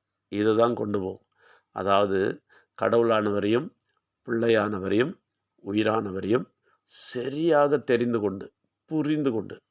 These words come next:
அவர் யாருன்னு தெரிஞ்சு, இது எப்படி வேலை செய்யுதுன்னு தெரிஞ்சு, கடவுள் எப்படி செயல்படுறாருன்னு புரிஞ்சு, அதை தெரிஞ்சு, அதுக்குள்ள பூந்து, அதுக்குள்ள புகுந்து நீங்க அப்படியே அதுல, அதுல, அதுல அப்படியே மெல்ட் ஆகி உருகுவீங்க பாருங்க.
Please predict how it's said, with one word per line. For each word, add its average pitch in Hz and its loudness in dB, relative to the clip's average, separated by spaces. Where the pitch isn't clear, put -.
அவர் 107 -4
யாருன்னு 139 2
தெரிஞ்சு, 107 -6
இது - -2
எப்படி 139 -4
வேலை 127 2
செய்யுதுன்னு 127 0
தெரிஞ்சு, 117 0
கடவுள் 139 2
எப்படி 123 -2
செயல்படுறாருன்னு 127 2
புரிஞ்சு, 123 -2
அதை 120 -8
தெரிஞ்சு, 135 0
அதுக்குள்ள 117 2
பூந்து, 135 -2
அதுக்குள்ள 127 0
புகுந்து 156 0
நீங்க 123 2
அப்படியே 147 0
அதுல, 135 2
அதுல, 120 2
அதுல 123 4
அப்படியே 123 4
மெல்ட் 135 0
ஆகி 131 4
உருகுவீங்க 127 0
பாருங்க. 117 0